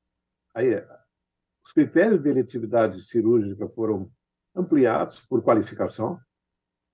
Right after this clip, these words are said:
tanto porque nós temos mais condições de fazer cirurgias menos, menos mutilantes do ponto de vista funcional, ah, e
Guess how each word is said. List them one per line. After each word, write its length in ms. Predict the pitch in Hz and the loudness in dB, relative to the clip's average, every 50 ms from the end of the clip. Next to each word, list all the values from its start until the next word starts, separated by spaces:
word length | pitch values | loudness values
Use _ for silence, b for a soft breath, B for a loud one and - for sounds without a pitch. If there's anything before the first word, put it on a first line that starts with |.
| _ | _
tanto 260 | _ 165 165 156 - - | _ 2 2 2 2 -2
porque 220 | 123 117 117 123 | -6 -4 0 2
nós 300 | 120 120 120 110 - - | 2 4 2 2 0 0
temos 320 | - 127 120 117 107 98 | 2 2 4 4 2 0
mais 280 | 104 107 120 143 151 - | 0 0 2 2 2 2
condições 560 | - - 123 107 92 - - 113 113 104 90 92 | 0 -2 -2 -2 -2 -4 -2 -2 0 0 -2 -6
de 180 | 95 92 98 95 | -10 -12 -12 -10
fazer 300 | - 113 98 92 110 107 | -6 -4 0 0 0 0
cirurgias 520 | 104 - 95 98 90 87 107 113 107 95 | 0 -4 -6 -6 -4 2 4 4 4 4
menos, 520 | 92 104 110 113 107 104 101 - _ _ _ _ _ _ _ _ _ _ _ _ _ _ _ | 2 2 0 0 0 -4 -8 -12 _ _ _ _ _ _ _ _ _ _ _ _ _ _ _
menos 300 | - 101 123 131 117 104 | -2 0 0 2 2 2
mutilantes 760 | 117 123 117 - - - 117 101 98 123 175 202 - - 90 | 2 2 2 2 0 0 0 2 4 4 2 2 0 -4 -10
do 140 | - - | -14 -10
ponto 160 | - 104 104 92 | -8 -6 -6 -4
de 180 | 87 98 107 | -2 -4 -4
vista 220 | 98 95 104 - - | -4 -6 -12 -14 -10
funcional, 1000 | - 117 101 - 147 131 113 - 110 107 101 - 101 98 113 127 - - - _ _ _ _ _ _ _ _ _ _ _ _ _ - | -10 -10 -4 -2 -2 -2 -2 -2 -4 -4 -4 -4 -4 -4 -4 -4 -6 -12 -20 _ _ _ _ _ _ _ _ _ _ _ _ _ -4
ah, 500 | 117 113 110 107 101 101 98 95 - - _ | -4 -2 0 0 0 0 -2 -4 -6 -12 _
e 200 | - 131 135 127 | -4 -2 -2 -2